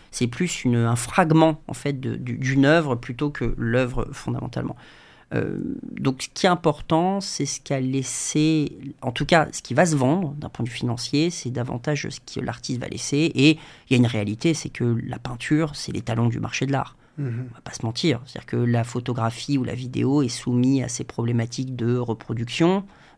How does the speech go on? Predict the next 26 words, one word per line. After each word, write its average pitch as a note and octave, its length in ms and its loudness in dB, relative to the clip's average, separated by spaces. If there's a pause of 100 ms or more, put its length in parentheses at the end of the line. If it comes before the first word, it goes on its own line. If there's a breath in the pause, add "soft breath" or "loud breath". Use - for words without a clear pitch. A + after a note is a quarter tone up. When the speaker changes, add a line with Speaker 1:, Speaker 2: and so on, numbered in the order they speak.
Speaker 1:
euh, B2 80 -4
de - 100 -8
reproductibilité, A#2+ 1000 0 (400 loud breath)
euh, G#2+ 640 -2 (460)
pff, - 280 -18
des C3+ 80 -12
questions - 340 -4
d'édition, A#2+ 580 2
pareil A#2+ 260 0
pour - 160 -8
la - 80 -6
sculpture, A#2+ 460 -2
et - 60 -8
cetera. D3+ 420 -2
Quand - 140 -10
vous C3 180 -6
avez A#2 240 0
une A#2+ 240 0
œuvre A#2+ 240 4
unique C3 500 2
qui B2+ 400 -4
se - 180 -6
met B2 120 0
contre B2 300 -10
votre B2 200 -4
mur, F#3 300 6